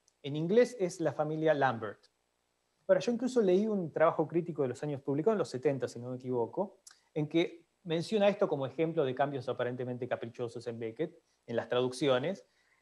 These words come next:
y dicen, "Bueno, y tiran la hipótesis o conjeturan que quizás porque Lambert suena más anglosajón y sería más fácil o, o más natural para un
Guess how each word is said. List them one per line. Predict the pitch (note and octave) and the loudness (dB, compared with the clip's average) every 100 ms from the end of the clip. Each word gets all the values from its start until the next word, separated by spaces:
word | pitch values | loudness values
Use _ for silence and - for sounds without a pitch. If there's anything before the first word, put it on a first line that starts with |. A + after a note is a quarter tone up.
| _ | _
y | E3+ | -2
dicen, | E3+ E3 | 2 2
"Bueno, | D3+ C#3 | 2 2
y | E3+ C#3+ - _ _ _ _ - | -2 -6 -8 _ _ _ _ 0
tiran | F#3+ F3 | 4 4
la | |
hipótesis | D#3 F3 E3 - B2+ | 4 2 2 -4 -6
o | |
conjeturan | C3 C3 C3+ C3 E3 E3 D#3 | -6 -4 -4 0 4 4 2
que | D3+ C#3+ - - | -2 -4 -6 -10
quizás | D#3 - F#3 - | -6 0 0 4
porque | F3+ F3+ F3 D3 | 2 4 2 6
Lambert | D3+ E3+ D#3+ D#3 | 4 4 2 2
suena | D#3 D3 C#3+ C3+ | 0 -4 -4 -2
más | C3+ C3+ - - - | -2 -4 -8 -14 -12
anglosajón | B2 B2+ C3 C3 - F3 E3 D#3+ | -6 -2 -2 0 6 6 6 -2
y | D3+ | -10
sería | C3 B2 | -8 -8
más | B2 G#2+ | -8 0
fácil | C#3+ C3 C#3+ B2+ | 2 2 -4 -6
o, | A#2 | -6
o | A2+ A#2+ B2+ A#2+ | -8 -14 -12 -10
más | A#2 A#2 - C3+ | -10 -12 -18 -16
natural | A#2 A2 C3 D#3 D3+ C3+ | -14 -4 4 6 6 2
para | A#2+ A2+ A2+ | -2 -2 -2
un | A#2+ A#2 A2 | -4 -10 -14